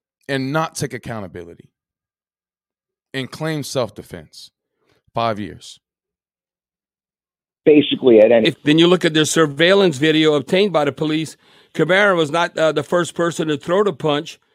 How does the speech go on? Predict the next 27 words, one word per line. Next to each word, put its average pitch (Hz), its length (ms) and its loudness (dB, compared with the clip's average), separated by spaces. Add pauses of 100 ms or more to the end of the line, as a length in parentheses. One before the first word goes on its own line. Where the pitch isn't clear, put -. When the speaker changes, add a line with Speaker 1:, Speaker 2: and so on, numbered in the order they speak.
(280)
Speaker 3:
but 143 160 -2
the 147 80 -4
police 190 320 -4
report 170 440 -2
does 170 460 -4
not 160 300 -4
say, 160 440 -4 (500)
uh, 143 160 -2
which 170 280 -4
man 170 260 -4
threw 170 160 -2
the 156 100 -4
first 151 340 -4
punch. 151 280 -6
But 147 120 -4
after 170 280 -4
the 165 80 -4
first 180 340 -4
punch 170 240 -6
was 160 160 -8
thrown, 170 500 -4 (400)
Alvin 175 280 -2
Kamara 170 420 -2
alle-, 160 260 -2
allegedly 160 600 -4
joined 165 500 -4
in 170 400 -4